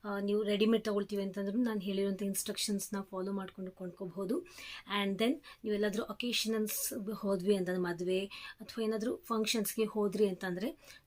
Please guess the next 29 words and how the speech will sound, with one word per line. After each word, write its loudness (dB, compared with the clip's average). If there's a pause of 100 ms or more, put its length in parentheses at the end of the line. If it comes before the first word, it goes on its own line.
ನಾನು 0
ಹೇಳಿರುವಂಥ -2
ಇನ್‌ಸ್ಟ್ರಕ್ಷನ್ಸ್ -2
ಖಂಡಿತವಾಗಿ -4
ಫಾಲೋ -2
ಅಪ್ -10
ಮಾಡಿ. -4
ಯಾಕಂದ್ರೆ -2 (440)
ಯಾವುದಾದ್ರೂ 4
ಮದುವೆ 4
ಫಂಕ್ಷನ್ಸ್ 0
ಹೋದಾಗ -2
ಅಥವಾ -2
ಏನಾದ್ರೂ 0
ದೊಡ್ಡ -2
ಪಾರ್ಟೀಸ್ -4
ಹೋದಾಗ -4 (520)
ಏನ್ 4
ಹಾಕೋಬೇಕು 0
ನಾವು 2
ಅಂತ -2
ಅನ್ನೋದೊಂದು 4
ದೊಡ್ಡ -2
ಯೋಚನೆ 2
ಆಗ್ತಿರುತ್ತೆ. -6 (420)
So 4 (240)
ಅದರಲ್ಲೂ 0
ಸ್ಕಿನ್ನಿ 2
ಗರ್ಲ್ಸ್‌ಗೆ, 0